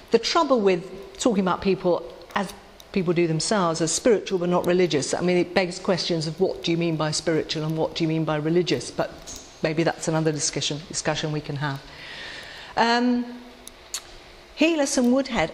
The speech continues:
actually, uh, trying to think how long ago that was,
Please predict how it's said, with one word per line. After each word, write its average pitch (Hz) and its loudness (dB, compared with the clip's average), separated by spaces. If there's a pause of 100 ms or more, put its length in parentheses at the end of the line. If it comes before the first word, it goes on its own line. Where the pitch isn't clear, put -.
actually, 202 2
uh, 170 2 (640)
trying 165 -4
to - -12
think - -2
how 175 0
long 175 2
ago 170 2
that 160 0
was, 156 -2